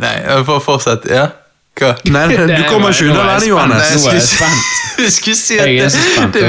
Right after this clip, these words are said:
Speaker 1: virket som en rip, rip-off, <laughs> men ja, uansett.
Speaker 3: Det virket som en rip-off
Speaker 1: Ja,
Speaker 3: av,
Speaker 1: Jack the
Speaker 3: av,
Speaker 1: Ripper.
Speaker 3: av Jack the Ripper.
Speaker 1: Ja.
Speaker 2: Johannes,
Speaker 1: Ja. Hæ?
Speaker 3: Ja.
Speaker 2: Jack the Ripper er den første,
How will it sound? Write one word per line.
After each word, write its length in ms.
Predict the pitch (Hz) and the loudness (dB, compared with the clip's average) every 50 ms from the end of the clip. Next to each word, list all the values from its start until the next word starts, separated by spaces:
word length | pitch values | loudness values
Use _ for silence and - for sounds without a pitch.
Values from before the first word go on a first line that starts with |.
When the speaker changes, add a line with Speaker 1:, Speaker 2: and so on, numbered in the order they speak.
| 180 | 2
Speaker 1:
virket 260 | 180 175 170 202 185 - | 0 0 0 -2 -2 0
som 160 | 190 170 156 | 0 0 2
en 140 | 147 143 143 | 2 2 2
rip, 200 | 143 151 147 151 - - | 2 0 0 -2 -6 -12
rip-off, 640 | - 131 139 147 156 156 - 123 107 113 135 160 196 - - - | -4 -2 0 0 0 0 0 0 0 0 0 -2 -4 -6 -4 -4
<laughs> 200 | 165 147 139 139 | -2 -2 0 0
men 200 | 143 139 135 - | -2 -2 -2 -2
ja, 220 | 120 131 135 127 113 123 - - | 0 0 0 0 0 -2 -2 -2
uansett. 500 | 127 135 135 127 - 131 120 107 - - | 0 0 0 0 0 -2 -2 -2 -4 -6
Speaker 3:
Det 120 | - 135 135 | -2 0 0
virket 160 | 143 135 - | 0 0 0
som 140 | 160 151 139 135 | 0 2 2 2
en 80 | 131 | 2
rip-off 400 | 139 147 147 - - 117 110 110 | 2 2 0 0 -2 -4 -2 0
Speaker 1:
Ja, 140 | 127 131 143 | 2 2 2
Speaker 3:
av, 380 | 151 151 131 - - - 120 117 | 4 2 2 0 -2 -2 0 0
Speaker 1:
Jack 140 | 110 107 117 | 0 0 0
the 80 | 135 | 0
Speaker 3:
av, 80 | 113 110 | 0 2
Speaker 1:
Ripper. 360 | 131 127 - - 120 107 101 - - - - - | 2 0 0 0 -2 -2 -2 -4 -14 -20 -16 -4
Speaker 3:
av 140 | - 123 120 117 | -2 0 0 2
Jack 180 | 120 117 113 - | 2 0 0 -2
the 80 | - 110 | -2 -2
Ripper. 200 | 107 110 110 104 | 0 2 2 0
Speaker 1:
Ja. 120 | - 117 113 | 0 0 0
Speaker 2:
Johannes, 400 | 123 123 123 123 127 127 - - - - - - - - | 2 2 2 2 0 0 -2 -6 -10 -16 -20 -18 -12 -6
Speaker 1:
Ja. 100 | - 139 | -2 0
Hæ? 100 | 156 180 127 | 0 0 -2
Speaker 3:
Ja. 80 | 113 107 - - - - | -2 -6 -6 -10 -8 -4
Speaker 2:
Jack 220 | - 208 214 - | -2 -2 -2 0
the 80 | - 147 | 0 0
Ripper 320 | 160 160 - - 143 127 | 2 2 2 2 0 2
er 100 | 98 135 | 2 2
den 160 | 135 139 135 123 | 2 2 2 0
første, 800 | - - - 160 151 - 127 - - - - - - 156 120 | -2 -4 -2 -2 -2 -2 -2 -4 -2 -2 -2 -2 -2 -2 -2